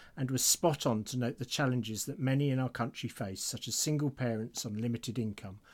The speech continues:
We must be careful and fully respect their need to simply get food on the plate for them and their children, and not to necessarily seek out the free-range chicken.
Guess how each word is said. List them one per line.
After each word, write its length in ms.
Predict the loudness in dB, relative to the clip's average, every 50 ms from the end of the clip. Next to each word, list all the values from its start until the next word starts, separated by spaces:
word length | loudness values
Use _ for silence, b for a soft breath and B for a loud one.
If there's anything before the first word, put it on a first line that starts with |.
| b b b b 0
We 80 | 2
must 240 | 4 4 4 4 2
be 120 | 0 -2
careful 580 | -4 -2 2 4 4 4 4 2 -2 -8 -10 -6
and 140 | -6 -6 -6
fully 300 | -2 0 2 4 4 4
respect 480 | 2 2 0 0 0 0 -2 -2 -2 -2
their 120 | -2 0
need 280 | 0 0 0 0 -2 -4
to 100 | -6 -4
simply 420 | -2 0 -2 -2 -2 -4 -4 -2
get 280 | 0 0 0 -2 -2 -2
food 240 | 0 2 2 2 2
on 100 | 0 -2
the 80 | -2
plate 340 | -2 -2 0 0 0 -2 -4
for 140 | -8 -6 -2
them 260 | 0 2 2 2 2
and 120 | 2 2
their 100 | 2 2
children, 400 | 2 2 2 2 2 2 0 -2 B B B B B B
and 140 | 4 6
not 160 | 6 6 4 2
to 80 | 0 0
necessarily 640 | 2 2 2 2 2 2 2 4 4 4 4 2
seek 320 | 2 2 2 2 2 2 2
out 160 | 0 0 0
the 60 | -2
free-range 580 | -6 -2 0 2 2 4 4 2 2 0 -2 0
chicken. 400 | 0 0 0 0 0 -4 -8